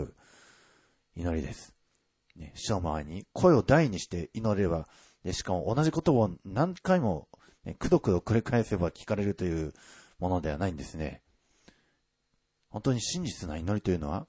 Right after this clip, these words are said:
たとえ口を動かすだけの、ね、心の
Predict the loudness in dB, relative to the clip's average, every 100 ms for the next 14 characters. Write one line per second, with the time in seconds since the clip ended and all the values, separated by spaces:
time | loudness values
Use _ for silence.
0 | _ -14 -2 0 0 -2 -8 -4 0 2
1 | 2 -2 _ _ _ _ _ _ _ _
2 | _ _ 0 0 2 0 -2 -4 -4 -4
3 | -6 -10 _ _ _ -18 -14 -10 -2 2
4 | 4